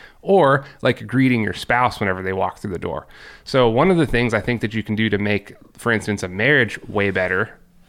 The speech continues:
um, is to greet your spouse when they walk through the door, and for your spouse to appreciate the greeting. And at first it can be like, "Okay, well, we've lived together for twenty years, so what's the,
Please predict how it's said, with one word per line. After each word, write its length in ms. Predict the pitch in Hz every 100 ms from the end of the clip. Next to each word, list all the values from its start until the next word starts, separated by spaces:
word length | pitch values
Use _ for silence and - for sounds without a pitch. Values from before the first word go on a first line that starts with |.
| -
um, 320 | 110 101 95 - - - -
is 200 | 127 113
to 100 | -
greet 340 | 113 104 110 120
your 120 | 107
spouse 480 | - - 101 98 -
when 100 | 107
they 80 | 104
walk 320 | 95 95 -
through 120 | 113
the 80 | 101
door, 360 | 98 92 95 - -
and 400 | 147 160 170 139
for 80 | 135
your 200 | 127 120
spouse 380 | - 113 110 -
to 120 | 123
appreciate 720 | - - 127 117 110 104 92
the 80 | 104
greeting. 500 | - 139 131 82 - _ _ _ - - - - -
And 360 | 131 135 110 - -
at 140 | - -
first 320 | 170 175 -
it 60 | 131
can 140 | 131
be 120 | 123
like, 160 | 120 117
"Okay, 260 | 143 123
well, 160 | 120 123
we've 180 | 135 123
lived 220 | 135 139
together 320 | 131 120 120
for 220 | 104 113
twenty 340 | 104 131 120 110
years, 300 | 110 95 -
so 260 | 117 104
what's 260 | 101 117 -
the, 140 | 107